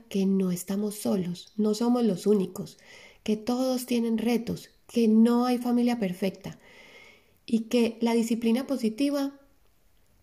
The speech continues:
lo que implica no es ser perfectos, sino aprender de nuestros errores,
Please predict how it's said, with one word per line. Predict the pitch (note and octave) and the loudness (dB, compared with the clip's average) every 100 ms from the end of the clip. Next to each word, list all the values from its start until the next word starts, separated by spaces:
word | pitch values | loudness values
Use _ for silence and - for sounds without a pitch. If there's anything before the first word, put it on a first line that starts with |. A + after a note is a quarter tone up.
| _ _ _ - | _ _ _ -8
lo | - A3 | 0 0
que | A3 | 2
implica | G#3+ G#3+ A3 G#3+ A#3+ - - | 0 2 0 0 -6 -8 0
no | B3+ C#4 D4 D4 C#4+ C#4+ - | 6 8 6 4 0 -4 -6
es | C4 C4 - | -4 -4 -8
ser | - C4 B3+ | -4 -4 -2
perfectos, | B3+ B3+ A#3+ - B3 A3+ - F3 - - _ - - - _ | -4 -4 -4 -2 -2 -4 -10 -10 -10 -16 _ -20 -20 -20 _
sino | - A#3 A#3+ B3 C#4+ | -6 2 4 4 4
aprender | D4 B3 G#3+ G#3 A#3+ C#4 | 2 2 0 2 2 2
de | C#4 | 2
nuestros | C4 A3+ A3 F#3 | 0 0 -2 -2
errores, | F#3 F3+ G#3+ G3+ E3 - | -2 0 2 0 -2 -10